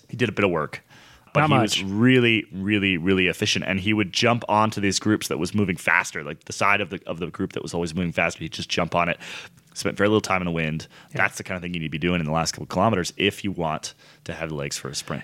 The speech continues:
Speaker 2: And surely he knew the way that finish was, that it's a slight downhill.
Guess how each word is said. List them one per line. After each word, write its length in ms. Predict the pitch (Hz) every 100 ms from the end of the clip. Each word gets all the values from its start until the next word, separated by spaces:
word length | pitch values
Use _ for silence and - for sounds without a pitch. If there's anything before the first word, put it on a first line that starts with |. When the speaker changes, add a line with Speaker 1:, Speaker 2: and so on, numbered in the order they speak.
| -
Speaker 2:
And 140 | 196
surely 440 | 170 214 220 202 165
he 180 | 147 143
knew 360 | 135 143 156
the 200 | 139 131
way 120 | 135 135
that 200 | 131 131
finish 420 | - 139 143 -
was, 540 | 143 143 147 139 - 453 -
that 280 | 170 131 127 139
it's 160 | 113
a 40 | 107
slight 400 | - 151 147 135
downhill. 720 | 143 143 139 143 139 135